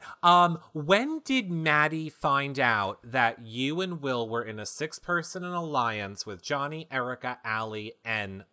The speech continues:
Liv? Do you remember when she kind of found that out in the game?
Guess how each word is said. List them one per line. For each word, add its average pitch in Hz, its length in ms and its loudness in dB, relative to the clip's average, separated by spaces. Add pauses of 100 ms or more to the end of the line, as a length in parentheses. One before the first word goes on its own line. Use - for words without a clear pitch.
Liv? 95 480 -6
Do 113 100 -10
you 117 140 -6
remember 139 560 -6
when 120 560 -8
she - 260 -12
kind 117 240 -8
of 113 80 -12
found 117 220 -6
that 113 80 -8
out 110 200 -8
in 120 60 -16
the 123 60 -14
game? 120 500 -12